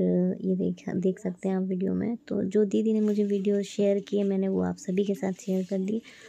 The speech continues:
क्योंकि दीदी बता रही थी ज़्यादा वीडियो नहीं बना पाई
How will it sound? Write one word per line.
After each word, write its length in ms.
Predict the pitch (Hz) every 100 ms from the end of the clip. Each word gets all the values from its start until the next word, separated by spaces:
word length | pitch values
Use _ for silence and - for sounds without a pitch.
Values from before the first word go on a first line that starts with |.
| - -
क्योंकि 180 | 214 208
दीदी 200 | 208 208
बता 260 | 208 202 196
रही 120 | 196
थी 140 | 214
ज़्यादा 220 | 202 190 196
वीडियो 320 | 196 185 202
नहीं 240 | 196 202
बना 260 | 208 190 185
पाई 300 | 185 190